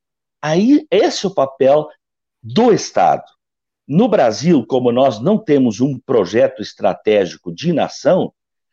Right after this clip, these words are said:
nós somos reféns de projetos de governos que não têm continuidade, que duram quatro a oito anos e são descontinuados.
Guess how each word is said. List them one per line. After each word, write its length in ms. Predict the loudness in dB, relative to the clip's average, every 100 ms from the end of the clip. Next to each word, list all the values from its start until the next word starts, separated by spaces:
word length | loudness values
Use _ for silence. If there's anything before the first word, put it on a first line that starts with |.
| _
nós 200 | -2 -2
somos 360 | -2 0 0 0
reféns 520 | -2 0 0 0 -2
de 120 | -8
projetos 920 | -4 -2 0 2 0 0 -8 -10 -12 -8
de 360 | 0 2 0 _ _ _ _
governos 800 | -2 0 2 0 -4 -12 -14 -20 _ _ _ _ _ _ _ _ _ _ _ _ _ _ _
que 280 | 2 2 2 0
não 260 | 2 0
têm 320 | 2 0 2 -4 _ _
continuidade, 960 | -4 -4 -2 -4 -2 0 0 0 -4 -20 _ _ _ _ _ _ _
que 100 | -2 -2
duram 380 | 4 4 4
quatro 440 | 0 0 0 0 0
a 40 |
oito 400 | 2 2 0 0
anos 500 | 2 0 -4 -18 -20 _ -10
e 60 |
são 280 | -4 0 0
descontinuados. 1300 | 0 -2 -2 -8 -8 -6 -2 0 0 -4 -12 -20 -20